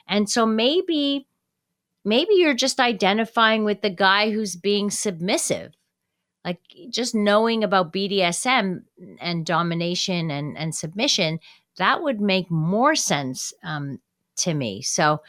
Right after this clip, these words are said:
maybe you want to look into, um,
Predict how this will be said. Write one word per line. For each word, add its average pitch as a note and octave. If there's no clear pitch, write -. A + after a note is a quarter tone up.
maybe A3+
you B3
want G3+
to F3+
look F3+
into, E3+
um, C#3+